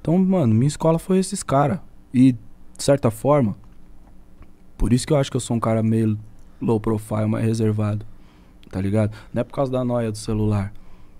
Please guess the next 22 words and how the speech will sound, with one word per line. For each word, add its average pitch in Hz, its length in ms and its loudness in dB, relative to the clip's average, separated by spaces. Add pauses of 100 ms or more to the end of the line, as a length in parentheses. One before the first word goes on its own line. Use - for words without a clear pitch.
(340)
Não 95 180 -4
é 120 80 0
essa 123 180 -4
fita, - 400 -12
tá 170 100 -14
ligado? 107 340 -8
Meu 107 160 -2
bagulho 127 340 0
é 151 40 0
porque, - 220 -6
tipo, 180 520 -2 (1160)
mano, 151 340 2
eu 107 80 4
gosto 123 220 4
de 147 100 -4
me 156 100 2
dedicar 156 560 0
cem 170 200 -4
por 170 140 -6
cento 165 260 -4
às 160 100 -6
coisas, 151 360 -4